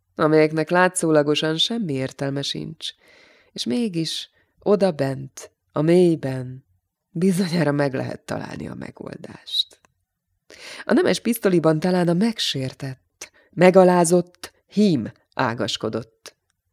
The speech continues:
midőn megveretése után em így kívánt bosszút állani em kisasszonyon.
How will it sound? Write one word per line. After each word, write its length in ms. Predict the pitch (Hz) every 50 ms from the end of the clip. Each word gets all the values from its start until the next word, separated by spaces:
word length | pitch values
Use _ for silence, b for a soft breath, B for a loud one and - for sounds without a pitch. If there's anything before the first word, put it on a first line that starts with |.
| _
midőn 520 | - 143 143 135 147 147 147 147 147 147 - _ _ _ _ _ _ _ _ _ _ _ _ _ _ _ _ _ _ _ _
megveretése 840 | - 165 185 185 190 190 175 175 170 165 - 156 156 147 - 143 139
után 400 | 139 131 - 135 131 131 123 -
em 200 | - 196 208 202
így 200 | 190 180 160 -
kívánt 440 | - 131 123 117 127 127 120 120 110
bosszút 480 | - 123 113 - - - 127 120 -
állani 420 | 123 127 131 131 131 131 139 143 123
em 180 | 131 131 101
kisasszonyon. 1040 | 98 - - - - - - - - - - - - - 120 - - - - 131